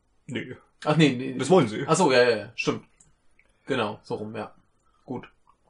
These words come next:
Speaker 2: Also da, da sollen wir hin. Die fünf Besten. Weißt
Speaker 1: Genau.
Speaker 2: du, weißt du, welches die Besten sind?
Speaker 1: Ähm, wahrscheinlich skandinavische Länder.
Speaker 2: Ja.
Speaker 1: Weiß ich nicht.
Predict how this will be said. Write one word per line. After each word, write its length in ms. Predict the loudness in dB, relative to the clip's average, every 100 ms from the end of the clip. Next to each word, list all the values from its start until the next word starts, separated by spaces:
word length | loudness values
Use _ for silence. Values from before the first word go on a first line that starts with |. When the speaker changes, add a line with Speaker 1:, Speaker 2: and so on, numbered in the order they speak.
| _ -2
Speaker 2:
Also 160 | 2
da, 140 | 6 6
da 220 | 8 8
sollen 180 | 8 6
wir 100 | 4
hin. 260 | 0 -6 -14 _ -6
Die 80 | 0
fünf 300 | 2 0 0
Besten. 460 | -2 -2 -6 -12 -14 _ _ _ _ -18 2
Weißt 180 | 4 4
Speaker 1:
Genau. 100 | 4
Speaker 2:
du, 60 |
weißt 180 | 4 2
du, 40 |
welches 260 | 0 -2 -4
die 80 | 0
Besten 300 | 0 0 -4
sind? 320 | -4 -6 -10 -20 -20 _ _ _ -20 -20 2
Speaker 1:
Ähm, 500 | 8 8 8 4 -4 -6
wahrscheinlich 360 | -6 -2 -2
skandinavische 480 | 0 2 2 0 -2
Länder. 340 | -2 -4 -6 -10 -20 -20 _ _
Speaker 2:
Ja. 400 | -8 -6 -6 -8 -12 -16 -18 -4
Speaker 1:
Weiß 160 | -2
ich 120 | -2 -6
nicht. 260 | -10 -14